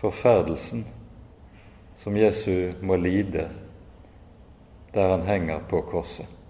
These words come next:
Men når du nærmer deg slutten av salmen, så kommer det et brudd. Da er lidelsen fullendt, døden er gjennomgått. Han trer ut av graven,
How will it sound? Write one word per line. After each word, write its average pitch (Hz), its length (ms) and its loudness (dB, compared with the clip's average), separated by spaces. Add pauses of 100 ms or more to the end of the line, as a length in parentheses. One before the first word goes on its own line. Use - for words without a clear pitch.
(1120)
Men 104 100 -4
når 104 140 2
du 107 100 2
nærmer 117 320 4
deg 117 160 4
slutten 139 400 -2
av 85 80 0
salmen, 95 480 0
så - 160 -10
kommer 104 240 -2
det 87 140 0
et 82 140 -6
brudd. 82 260 -4 (1300)
Da 117 120 4
er 107 80 6
lidelsen 104 580 0
fullendt, 104 680 0 (680)
døden 95 600 4
er 87 160 -2
gjennomgått. 95 760 2 (1080)
Han 95 240 -2
trer 104 240 6
ut 120 320 -2
av 98 220 0
graven, 95 480 4